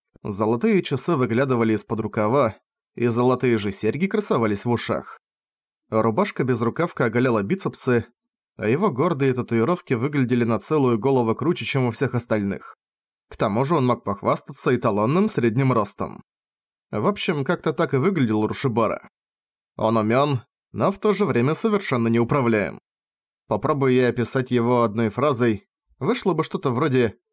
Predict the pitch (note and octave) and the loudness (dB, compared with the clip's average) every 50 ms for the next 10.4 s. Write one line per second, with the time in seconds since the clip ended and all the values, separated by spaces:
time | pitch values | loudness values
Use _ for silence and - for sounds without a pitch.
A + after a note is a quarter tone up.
0 | _ _ - - D3+ D3+ D3 C3+ - D3 C#3 C3 A#2 D#3 E3 D3 C3+ - C3+ C3+ | _ _ -6 -4 -2 -2 -2 0 0 2 2 2 2 0 0 0 -2 0 0 0
1 | B2+ A2+ C#3+ D3+ B2 G2 - - - - - - - _ _ _ _ _ _ _ | 2 2 2 0 0 -2 -6 -10 -10 -12 -12 -12 -14 _ _ _ _ _ _ _
2 | _ _ _ _ _ _ _ - B2+ C3+ C3+ C3 B2 F#2 D2 - - _ _ _ | _ _ _ _ _ _ _ -2 0 0 2 2 0 -2 -4 -10 -16 _ _ _
3 | _ _ _ - A#2+ A2+ C3+ C3 C3 B2+ B2+ C3+ B2+ - C#3+ B2 A#2 - G#3 D#3 | _ _ _ -2 0 0 2 2 0 0 0 0 -2 0 -2 0 0 0 0 0
4 | B2+ - A2+ G#2+ G#2 G#2+ G2+ G2 A#2+ C#3+ F3+ - - - _ _ _ _ _ _ | 0 0 -2 -2 0 -2 -2 0 0 0 0 -2 -4 -10 _ _ _ _ _ _
5 | _ _ _ _ _ _ _ - A#2 - B2 A#2 - C3+ A#2 G#2 G#2 A#2+ A#2 A2 | _ _ _ _ _ _ _ -6 -4 -2 -2 -2 0 -2 0 0 2 2 2 2
6 | G#2+ A2+ C3 B2+ B2 - - A#2 A#2 A2+ - C3+ B2+ A#2 A2 G2 - - - - | 2 2 2 0 0 -2 -2 -2 -2 0 0 0 2 2 2 0 -2 -6 -10 -18
7 | _ _ _ _ _ _ _ _ _ _ _ _ _ _ - B2 B2+ C3+ C#3 C3 | _ _ _ _ _ _ _ _ _ _ _ _ _ _ 0 2 2 2 2 0
8 | - - - F#3+ G3+ D3+ - - F2+ - - _ _ _ _ _ _ _ _ - | -2 -2 0 2 2 2 0 -4 -8 -10 -14 _ _ _ _ _ _ _ _ -4
9 | B2+ C#3+ C3+ B3 C4+ A3 D#3 B2+ A#2+ A#2 G#2+ - C#3+ C3 B2 - D#3+ C3+ B2 A#2 | -2 0 0 2 2 4 4 4 2 2 2 0 0 0 0 0 0 0 0 0
10 | C3+ C#3+ D3+ C3+ A2+ - - | 0 2 2 0 0 -2 -4